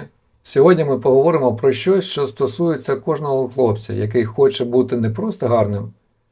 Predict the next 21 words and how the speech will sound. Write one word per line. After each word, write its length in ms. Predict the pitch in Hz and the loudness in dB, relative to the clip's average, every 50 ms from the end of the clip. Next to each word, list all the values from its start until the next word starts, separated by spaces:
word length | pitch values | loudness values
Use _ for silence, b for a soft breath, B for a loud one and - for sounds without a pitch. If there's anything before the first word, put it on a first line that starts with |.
| _ _ _ _ _ _ | _ _ _ _ _ _
а 100 | _ 156 | _ -8
справжнім 440 | 151 - - 196 180 160 151 160 151 | -8 -4 0 0 0 2 0 -2 -4
мужиком, 420 | 151 151 143 156 156 - 202 170 117 | -4 -4 -4 -6 -6 -4 -6 -6 -6
що 200 | - - 127 123 | -4 -2 -2 -2
вміє 260 | 131 135 135 135 127 | 0 0 0 0 0
будувати 580 | 117 127 127 135 135 131 139 139 131 - 127 | 0 0 2 2 4 4 4 2 2 0 -4
стосунки 560 | 117 110 - 139 135 - 196 190 185 180 - 131 | -6 -4 -4 -4 -4 -2 -4 -4 -4 -4 -4 -2
без 180 | 107 117 113 | -2 -2 -2
усілякої 520 | 117 110 110 - 147 160 156 - - 135 127 | -4 -8 -8 -2 -2 -2 -2 0 -4 -4 -2
френдзони 500 | - 135 127 117 107 117 107 98 104 107 | -2 -2 -2 -2 -2 0 0 0 -2 -2
і 60 | 107 | -4
самообману. 680 | 107 - 127 127 123 110 98 107 98 90 95 104 107 - _ _ _ _ _ _ _ _ _ _ _ _ _ _ _ _ _ _ | -4 -4 -2 0 0 0 -2 -4 -6 -8 -8 -12 -16 -20 _ _ _ _ _ _ _ _ _ _ _ _ _ _ _ _ _ _
Давайте 360 | 123 123 143 160 151 151 139 | 2 4 4 4 4 2 0
розбиратися, 640 | 127 123 120 127 151 175 175 170 - 113 110 117 | 0 0 0 0 0 0 0 -2 -4 -6 -2 2
як 160 | 120 131 127 120 | 2 2 2 2
зробити 440 | 113 123 120 120 131 120 120 123 | 2 0 2 2 2 2 2 0
так, 320 | 110 113 - 87 87 - - | -2 0 0 0 0 0 -2
щоб 220 | - - 117 110 | -6 -8 -8 -4
ти 120 | - 131 123 | -2 -2 -2
не 120 | 123 123 | -2 -2
просто 520 | 123 - 202 214 202 - - 123 98 107 | 0 0 0 0 0 0 -2 -2 -2 -2